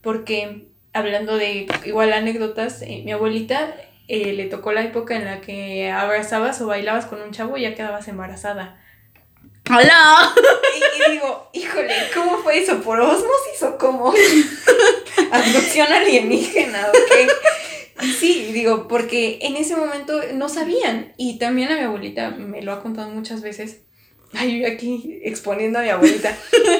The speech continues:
Speaker 1: <laughs> Este, cuando le tocó su periodo y eso, ella pensaba que se iba a morir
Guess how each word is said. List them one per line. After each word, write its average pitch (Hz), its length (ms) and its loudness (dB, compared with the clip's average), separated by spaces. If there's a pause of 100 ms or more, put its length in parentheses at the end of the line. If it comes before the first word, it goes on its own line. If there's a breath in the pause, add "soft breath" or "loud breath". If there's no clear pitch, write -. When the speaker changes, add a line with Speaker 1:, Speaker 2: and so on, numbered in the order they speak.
(100)
Speaker 1:
<laughs> - 520 -12
Este, 226 920 -6 (420 soft breath)
cuando 233 880 0
le 226 180 -2
tocó 254 720 -4 (320)
su 214 260 -10
periodo 226 600 -2
y 214 180 -6
eso, 226 400 -8
ella 285 240 -4
pensaba 247 280 -6
que 247 100 -8
se 240 100 -12
iba 226 140 -8
a 226 40 -10
morir 262 480 -10